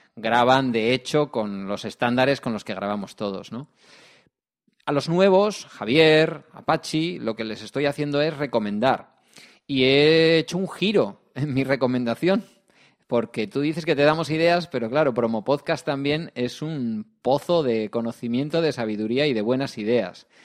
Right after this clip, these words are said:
Ya habíamos hablado tú y yo de que era un poco absurdo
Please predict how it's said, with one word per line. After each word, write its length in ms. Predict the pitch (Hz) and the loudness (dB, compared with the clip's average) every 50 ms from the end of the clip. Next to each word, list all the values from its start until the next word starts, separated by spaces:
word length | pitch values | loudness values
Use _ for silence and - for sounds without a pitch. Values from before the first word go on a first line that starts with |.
| _ _ _ _ - | _ _ _ _ 0
Ya 140 | - 226 | 2 4
habíamos 280 | 240 240 233 202 165 147 | 4 4 2 2 0 0
hablado 380 | 139 131 143 160 151 131 120 - | 0 2 4 4 4 4 4 2
tú 160 | - 151 147 | 2 0 2
y 160 | 123 110 107 | 0 0 2
yo 380 | 117 131 131 117 - - _ _ _ - - _ _ _ | 2 4 4 4 2 -2 _ _ _ -20 -20 _ _ _
de 140 | - 120 117 | -6 -2 2
que 80 | - 180 | 4 4
era 80 | 196 | 4
un 120 | 196 180 147 | 4 2 2
poco 280 | 165 180 165 170 143 | 0 2 4 4 4
absurdo 720 | 120 107 - - 160 160 156 147 127 131 127 123 - - | 4 4 0 0 0 2 2 2 2 2 2 2 0 -6